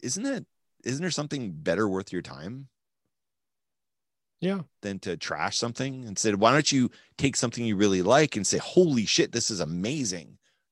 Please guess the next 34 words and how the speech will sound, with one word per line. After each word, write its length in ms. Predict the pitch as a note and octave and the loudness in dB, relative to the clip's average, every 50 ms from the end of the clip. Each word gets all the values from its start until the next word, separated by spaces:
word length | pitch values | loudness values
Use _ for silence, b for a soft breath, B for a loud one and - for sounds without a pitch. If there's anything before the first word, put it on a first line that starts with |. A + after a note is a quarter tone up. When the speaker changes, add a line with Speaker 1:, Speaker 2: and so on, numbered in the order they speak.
| _ - | _ -10
Speaker 1:
Everyone 340 | - B2+ B2+ C#3 C3 B2 A#2+ | -8 -6 -4 -4 -4 -4 -4
needs 180 | A#2 A2+ G2+ - | -6 -6 -6 -6
to 80 | - | -4
listen 300 | F#2+ A2+ A#2+ - - F2 | -2 -2 -2 -2 -4 -6
to 80 | C#2+ C#2+ | -8 -10
this." 280 | A1+ G1+ G1+ - - - | -12 -12 -12 -10 -6 -4
Like, 120 | A2+ G#2+ | -4 -2
why, 240 | F2 A#2+ D3 F3 - - _ _ _ | 0 0 -2 -2 -2 -8 _ _ _
why 200 | - - A#2+ D3 | -16 -12 -10 -8
not 180 | F#3+ G#3+ F#3 C3 | -6 -6 -6 -6
do 120 | B2 C#3+ C3 | -4 -4 -2
that 240 | F2 F2 G#2+ A#2 G#2+ | 0 0 0 0 -2
instead? 520 | E2 C#2+ C2 - - - C2 C2 B1+ - E2 | -4 -6 -8 -10 -10 -12 -14 -14 -12 -8 -6
I 80 | G#2+ | -4
don't 140 | C3+ C#3 G#2 | -2 -2 -4
know. 140 | E2+ E2 F#2+ | -4 -6 -8
That 260 | F2 - A#2 A2+ - | -8 -8 -8 -8 -6
seems 240 | - C#3 D3 C#3+ D#3 | -6 -6 -6 -6 -4
more 140 | D3+ C3 A#2+ | -2 -2 -2
productive. 720 | - - F2 C#2 - - - - - A#1+ A1 A#1+ - - _ _ _ _ _ _ _ _ _ _ _ _ _ _ _ _ _ _ _ _ _ _ _ _ - | -2 -4 -6 -6 -6 -8 -8 -10 -12 -14 -12 -14 -16 -20 _ _ _ _ _ _ _ _ _ _ _ _ _ _ _ _ _ _ _ _ _ _ _ _ -6
But 260 | G2 G2 G2+ - - | -4 -4 -4 -4 -4
I 100 | - A#2 | -6 -4
guess 180 | A2 C#3+ D3+ - | -2 -2 -2 -2
that 140 | C3+ F#2+ | -2 -2
person's, 520 | - A2+ A2 G#2+ - G2+ F#2 F2 D#2+ - - - - - _ _ _ _ _ _ _ _ b b b b b b b | 0 -2 -2 -2 -2 -4 -4 -6 -8 -10 -14 -16 -18 -20 _ _ _ _ _ _ _ _ b b b b b b b
their 100 | B2+ C3+ | -2 -2
Twitter 260 | C3 - D3+ D3+ C#3+ B2+ | 0 2 4 4 4 4
feed 160 | - B2+ B2 | 4 4 4
was 200 | A2+ G#2 G2+ F#2 | 4 2 2 0
just 180 | G2+ G2+ - - | -2 -4 -4 -4
mostly 320 | F2+ F2+ F#2 - F#2+ F#2 | -6 -6 -4 -2 -2 -2
negative 320 | E2 E2 E2 E2 D#2 D2+ | -2 -2 -2 -4 -4 -6
comments 440 | C#2+ - E2+ E2 D#2+ D#2 D#2 D#2+ - D#2 | -6 -4 -4 -4 -4 -4 -6 -8 -8 -8
about 260 | D2+ D2+ D2+ C#2+ | -6 -6 -6 -8